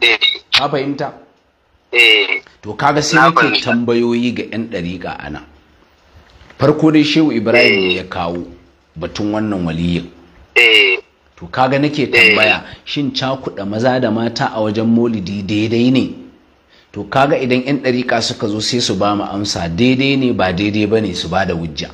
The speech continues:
Speaker 2: Sannan idan mutum ya yi
Speaker 1: Magana ta
Speaker 2: inkarin a daina cakuɗa maza da mata, an cire masa imani, me aka yi? Sannan hujjar
Speaker 1: Eh.
Speaker 2: cewa ana yi
Speaker 1: Eh.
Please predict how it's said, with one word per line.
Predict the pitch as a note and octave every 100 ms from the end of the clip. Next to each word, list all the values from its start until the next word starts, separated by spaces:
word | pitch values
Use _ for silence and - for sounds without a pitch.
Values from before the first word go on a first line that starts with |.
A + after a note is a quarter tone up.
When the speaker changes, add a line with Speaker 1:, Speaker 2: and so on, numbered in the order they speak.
| - _ _ _ _ _ _
Speaker 2:
Sannan | - D#3 D3+ C#3 C3+
idan | A2+ C3 D#3+ D3+
mutum | C3+ D3 B2+ A2+
ya | A#2
yi | A#2+
Speaker 1:
Magana | C3+ D#3+ F3
ta | A#2 -
Speaker 2:
inkarin | - B2 A2+ A#2
a | C3+ G2+
daina | A2 A#2 G#2+
cakuɗa | - A2+ A2+ - F2+
maza | F#2+ G2 G#2
da | G2+
mata, | F2 F2+ F#2 G2+
an | A#2+ B2
cire | - B2 A2+
masa | A2 A#2 -
imani, | G2+ G#2 G#2 G#2+ F#2+ F2
me | G#2
aka | G#2+ B2 -
yi? | G2+ - - - - _ _ _ -
Sannan | - D3+ C#3 C3+ C3+
hujjar | E3 D#3 C#3
Speaker 1:
Eh. | -
Speaker 2:
cewa | C3+ B2 A#2+
ana | C#3 C#3 B2
yi | A2 A#2
Speaker 1:
Eh. | A#2+